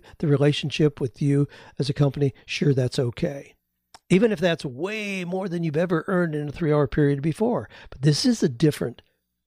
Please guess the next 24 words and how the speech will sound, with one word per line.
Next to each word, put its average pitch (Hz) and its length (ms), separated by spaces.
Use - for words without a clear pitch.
positioning. 131 640
This 165 200
is 202 100
a 214 100
different 196 440
animal 190 440
when 139 160
you 127 80
go 143 160
in 135 100
and 131 100
do 127 160
this. 117 360
You 156 100
know, 175 240
you, 294 720
you 143 440
need 208 260
to 175 80
connect 156 520
with, 131 320
uh, 143 60
you've 151 240
been 151 320